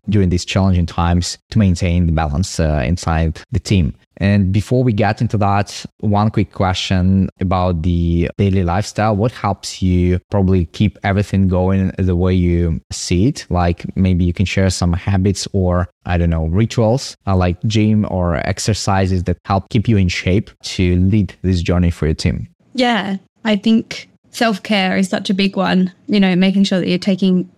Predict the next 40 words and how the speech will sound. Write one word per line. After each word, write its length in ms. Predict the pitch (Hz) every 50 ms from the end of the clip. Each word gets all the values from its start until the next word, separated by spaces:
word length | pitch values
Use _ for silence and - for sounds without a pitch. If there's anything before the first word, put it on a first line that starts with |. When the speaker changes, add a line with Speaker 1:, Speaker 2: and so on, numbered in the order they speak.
| _
Speaker 2:
care 240 | - - 214 202 202
of 80 | 190 175
yourself 360 | 180 185 - 196 180 180 185
so 120 | - -
you 80 | 175 170
can 160 | - 196 180
show 280 | 175 - - 185 175 175
up 220 | 170 165 - -
for 140 | - - 185
your 120 | 175 170
team 360 | 165 - 202 180 175 175 170
and 80 | 170 170
your 100 | 165 165
clients 720 | 165 - 180 170 170 165 165 165 165 160 - - - - - _ _ -
and 140 | 180 185
really 300 | 180 175 175 175 170 170
give 360 | 170 170 - 175 175 165 - -
them 420 | 180 170 165 160 165 165 180 180 - _ _ _ _ _
the 100 | - 196
best 280 | 185 160 190 185 - -
that 160 | 196 - -
you've 220 | - 175 - - -
got. 380 | 185 165 170 185 180 - 196
So, 480 | - - - 185 180 180 180 170 175 180 - _ _ _ _ -
like, 240 | 208 196 190 190 -
an 100 | 190 -
avid 300 | - 180 180 185 165 - - -
meditator, 800 | 185 175 170 180 170 - 190 180 175 175 - 190 180 185 185 - -
I 80 | - 185
meditate 480 | 180 175 175 175 175 - 190 180 175 -
every 220 | 175 175 175 175
day. 360 | 170 175 170 170 170 170 180 185
So 80 | - -
that's 180 | 190 165 185 -
a 80 | 185
really 200 | 175 180 175 175
important 480 | 175 175 185 - 196 180 196 185 175 185
ritual 380 | 185 - - - - 190 180 175
for 140 | - -
me. 440 | 180 180 175 175 180 180 180 185 180